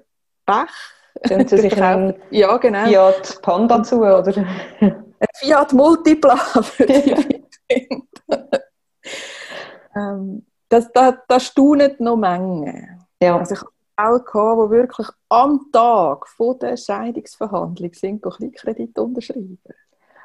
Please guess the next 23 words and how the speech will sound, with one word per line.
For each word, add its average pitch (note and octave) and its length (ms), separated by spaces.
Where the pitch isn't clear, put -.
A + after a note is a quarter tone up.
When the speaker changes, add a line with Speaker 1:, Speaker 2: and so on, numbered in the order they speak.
Speaker 2:
Wie E3+ 160
sie F3 140
das - 80
Gefühl G3 240
gehabt G#3 180
haben, F#3 160
dann F#3+ 200
sagen F#3+ 300
sie - 240
Speaker 1:
Mhm. A#3+ 200
Speaker 2:
safe A3 440
und G#3+ 140
können G3+ 280
sagen, F#3+ 300
„Tut G3 160
mir F#3 120
leid.“ F3+ 540
Ja. F3+ 120
Speaker 1:
„Ich F3 100
habe F3+ 160
kein - 140
Geld.“ F3 440
Speaker 2:
Ja. E3+ 240